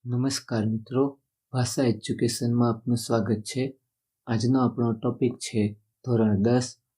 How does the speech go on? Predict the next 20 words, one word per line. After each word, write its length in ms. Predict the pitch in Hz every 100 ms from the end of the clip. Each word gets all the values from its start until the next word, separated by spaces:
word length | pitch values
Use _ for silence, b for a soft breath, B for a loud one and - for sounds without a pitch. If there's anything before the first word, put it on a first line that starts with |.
| _ 127
વિષય 340 | 113 117 110
સંસ્કૃત, 760 | 104 120 110 - - 127 123 - _ _ _
પદ્ય 440 | 120 101 104 117 113
સોળ, 520 | - 147 131 110 110 - _ _ -
અદ્ભુતમ 680 | 110 - 120 113 123 143 160 _ 127
યુદ્ધમ. 460 | 117 110 110 95 - _ _ _ _ _ -
જો 200 | 117 139
તમે 340 | 135 127 131 -
એક 220 | 123 -
થી 220 | - 127
પંદર 440 | - 123 127 139 139
પાઠના 360 | 123 120 123
વીડિયો 300 | 117 117 120
ન 240 | 123 135 -
જોયા 260 | 113 107
હોય 340 | 104 113 127 - _ _ -
તો 120 | 120
ચેનલના 640 | 107 123 117 139 127 113
પ્લેલિસ્ટમાં 760 | 110 - 135 131 120 - 120 110
જઈને 500 | 107 107 110 135